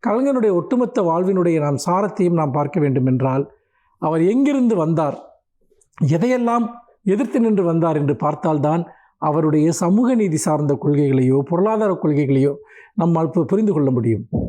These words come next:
கலைஞருடைய வாழ்க்கை என்பது ஆரம்பத்திலிருந்தே அது போராட்டங்கள் நிறைந்த ஒரு வாழ்க்கை.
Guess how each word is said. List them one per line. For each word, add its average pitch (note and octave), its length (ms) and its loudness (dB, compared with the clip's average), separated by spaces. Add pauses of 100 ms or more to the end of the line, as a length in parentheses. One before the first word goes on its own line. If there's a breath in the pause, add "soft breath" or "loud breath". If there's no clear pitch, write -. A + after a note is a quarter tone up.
(480)
கலைஞருடைய C#4+ 500 0
வாழ்க்கை G#3 400 0
என்பது D#3+ 640 0
ஆரம்பத்திலிருந்தே F3 1300 0 (340 loud breath)
அது E3 200 0
போராட்டங்கள் G3+ 540 0
நிறைந்த D3 320 0
ஒரு C#3+ 140 2
வாழ்க்கை. B2 560 -4